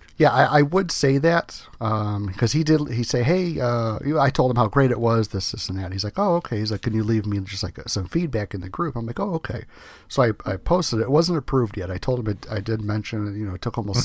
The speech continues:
Speaker 1: sixty days. I was told thirty to forty-five, um, but I was kind of,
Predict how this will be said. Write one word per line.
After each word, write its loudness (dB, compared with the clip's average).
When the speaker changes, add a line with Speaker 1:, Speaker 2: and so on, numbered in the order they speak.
Speaker 1:
sixty 0
days. 0
I -4
was -8
told -10
thirty -6
to -12
forty-five, -6
um, -6
but -8
I -4
was -4
kind -4
of, -12